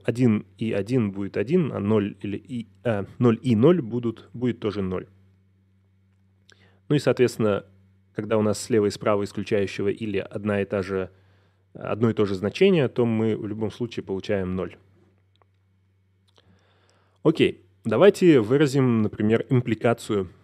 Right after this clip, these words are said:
в этом базисе. Вот у нас есть А, импликация Б. И помните, мы через эту таблицу выразили не А и Б.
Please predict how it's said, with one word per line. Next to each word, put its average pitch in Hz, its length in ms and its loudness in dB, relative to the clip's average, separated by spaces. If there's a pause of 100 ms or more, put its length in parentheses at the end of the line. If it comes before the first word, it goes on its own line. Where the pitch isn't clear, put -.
(120)
в 104 60 -10
этом 98 320 -4
базисе. 92 460 -6 (680)
Вот - 160 -10
у 110 40 0
нас 104 180 -2
есть - 320 -6 (160)
А, 101 300 0 (280)
импликация 101 680 -6
Б. 156 280 0 (2500)
И 123 500 0 (140)
помните, 160 360 2
мы 120 120 4
через 113 280 2
эту 110 240 -2
таблицу 113 720 -2 (140)
выразили 104 560 -2 (200)
не 113 380 0
А 107 300 -2 (160)
и 107 100 -10
Б. 170 300 0